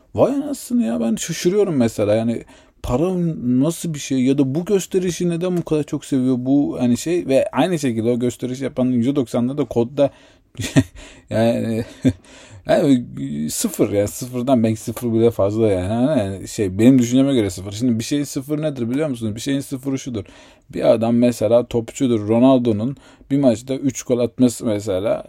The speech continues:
bu adamın üç gol atması sıfırdır aslında bakıldığında. Çünkü Ronaldo bu abi. Üç gol atacak tabii mesela. Adam iki tane içerik paylaşıyor. "Benim içeriğim var." Ulan sen göğe title veriyorsun. Hani nerede o? Yok. <sighs>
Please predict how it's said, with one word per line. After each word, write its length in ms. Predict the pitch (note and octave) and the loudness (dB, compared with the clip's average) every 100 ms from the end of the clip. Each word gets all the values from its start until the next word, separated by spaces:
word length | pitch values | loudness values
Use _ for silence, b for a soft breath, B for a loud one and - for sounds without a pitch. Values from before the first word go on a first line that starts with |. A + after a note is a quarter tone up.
| - G#2+ | -16 -12
bu 240 | A2+ A#2+ C3+ | -8 4 6
adamın 300 | A#2 B2 C3 | 6 6 2
üç 180 | C3+ - | -2 -4
gol 140 | C3 | 0
atması 440 | A#2+ - A#2 - | 0 0 -6 -4
sıfırdır 460 | D#3 - C3+ B2+ G#2 | -6 -4 -2 -2 0
aslında 380 | G2 F#2 G2+ F#2 | -2 -4 -8 -6
bakıldığında. 440 | F#2+ - F#2 F#2 | -8 -6 -6 -6
Çünkü 240 | F2+ C#3+ A2+ | -4 -2 0
Ronaldo 460 | A2+ C3+ A#2+ G#2 | 4 4 4 2
bu 100 | F#2 | 2
abi. 200 | G2+ G2+ | 0 0
Üç 140 | G#2+ - | -4 -2
gol 120 | B2 | 0
atacak 440 | A#2 A2 A2+ A#2 | 2 2 2 0
tabii 160 | G#2+ F#2 | -2 -4
mesela. 540 | F#2+ F#2+ F#2+ F#2 F#2 | -6 -6 -6 -4 -6
Adam 280 | G#2+ A2+ B2 | -2 2 4
iki 180 | B2 B2 | 2 0
tane 200 | C3 B2+ | 2 2
içerik 300 | A#2+ C3 C3+ | 0 -2 0
paylaşıyor. 400 | B2 G#2+ B2 A2+ | 0 0 0 2
"Benim 160 | A#2 | 2
içeriğim 300 | A#2+ B2 A#2 | 2 0 -4
var." 100 | G2 - | -4 -2
Ulan 200 | B2+ C3 | 2 4
sen 320 | C3+ C#3+ C#3 | 4 0 2
göğe 280 | C#3 C#3+ C#3 | 2 4 4
title 400 | C#3 C3+ D3+ D#3 | 4 0 -4 -6
veriyorsun. 300 | C#3 A#2 - | -6 -6 -2
Hani 200 | C3 D#3 | -2 0
nerede 260 | D3 C3+ | -4 -4
o? 100 | C#3+ | -4
Yok. 260 | D#3+ A2+ G2 - _ b b b b b b b b b b | -2 -4 -6 -18 _ b b b b b b b b b b
<sighs> 20 | b | b